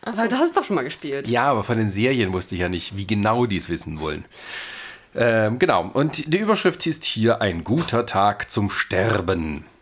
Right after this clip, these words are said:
Speaker 3: Und die Erklärung ist, erfreut über seine Idee, sagt er, „Ihr tötet mich einfach und alles wird gut. Also, wer möchte mich umbringen?“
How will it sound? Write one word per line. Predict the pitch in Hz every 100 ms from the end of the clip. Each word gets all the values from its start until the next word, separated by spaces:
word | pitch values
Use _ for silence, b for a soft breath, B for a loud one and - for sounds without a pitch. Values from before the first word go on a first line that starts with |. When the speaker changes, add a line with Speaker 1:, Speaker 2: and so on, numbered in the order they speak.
| _ -
Speaker 3:
Und | 101
die | 95
Erklärung | - 127 139 98
ist, | 90 117 - - -
erfreut | - - 208 208 -
über | 139 120
seine | 98 113 117
Idee, | 107 98 82 135 110 -
sagt | 82 82 101 120 -
er, | - 85 160 - _ - -
„Ihr | 110
tötet | - 208 247 120
mich | 90 80
einfach | 80 78 110 117
und | 113 113
alles | 80 85 -
wird | 147 -
gut. | 233 - - _ _
Also, | 208 180 85 - -
wer | 117 190
möchte | 233 226 113
mich | 85 139
umbringen?“ | 185 175 90 76